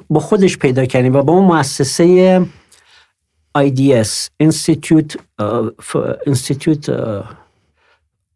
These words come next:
Institute of Development Studies، حالا آووفورش رو یادم رفته بود، Institute of Development Studies، مؤسسهٔ مطالعات توسعه تو همون دانشگاه ساسکس، دیگه ما با اونها ارتباطی، اونها هر از گاهی برای ما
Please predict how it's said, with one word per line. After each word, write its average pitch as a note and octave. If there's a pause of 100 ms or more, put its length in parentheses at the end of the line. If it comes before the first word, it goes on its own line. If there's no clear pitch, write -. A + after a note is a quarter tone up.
(140)
Institute D#3+
of C3+ (100)
Development C#3+
Studies، F#2 (400)
حالا A#2+ (160)
آووفورش C#3+
رو C3+
یادم B2
رفته B2+
بود، B2+
Institute E3
of C#3+
Development C3+
Studies، C3
مؤسسهٔ D#3
مطالعات C3
توسعه B2+
تو D#3
همون C3+ (380)
دانشگاه D3
ساسکس، E3 (360)
دیگه F#3+
ما B3
با G3
اونها F#3+ (400)
ارتباطی، G3
اونها A3
هر F#3+
از F3+
گاهی G#3+
برای F#3
ما G3+